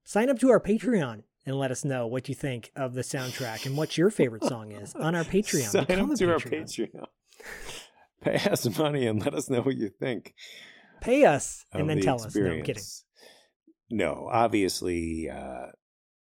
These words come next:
Speaker 2: we so, so support our patrons, and it is an interactive, fun environment, uh, I, I will say. Um, it is real awesome. So
Speaker 1: You know what's an active, fun environment is in the year nineteen eighty-six in pop culture.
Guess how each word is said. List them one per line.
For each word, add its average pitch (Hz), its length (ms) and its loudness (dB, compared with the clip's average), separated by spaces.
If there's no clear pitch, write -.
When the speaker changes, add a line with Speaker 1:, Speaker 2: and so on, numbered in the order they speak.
Speaker 2:
we 92 260 -2
so, 95 360 0
so 85 300 -2
support 82 380 -6
our 76 100 -8
patrons, 85 600 -6
and 101 160 -2
it 131 100 2
is 185 200 2
an 160 100 2
interactive, 123 480 2
fun 98 180 0
environment, 78 480 -4
uh, 87 320 -10
I, 82 160 -6
I 87 80 -4
will 87 200 -6
say. 78 380 -8
Um, 76 500 -10
it 85 160 -8
is 78 140 -6
real 76 120 -8
awesome. 69 300 -10
So 131 380 0
Speaker 1:
You 160 100 2
know 180 120 6
what's 175 160 4
an 156 80 4
active, 147 280 2
fun 143 220 -2
environment 131 480 2
is 117 100 -8
in 123 180 -6
the 131 140 -4
year 127 220 -4
nineteen 127 340 -4
eighty-six 120 460 -4
in 127 100 -6
pop 117 220 -8
culture. 127 360 -4